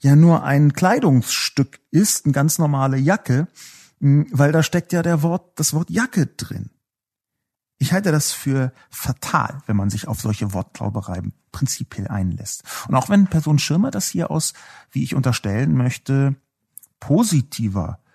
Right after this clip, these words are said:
und zugewandter Perspektive tut, er sortiert ja, sie sortiert ja Kalbitz sehr richtig ein,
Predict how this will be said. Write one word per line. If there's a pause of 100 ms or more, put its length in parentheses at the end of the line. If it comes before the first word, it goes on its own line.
(280)
und (320)
zugewandter (240)
Perspektive
tut,
er
sortiert
ja, (200)
sie
sortiert
ja (220)
Kalbitz
sehr
richtig
ein,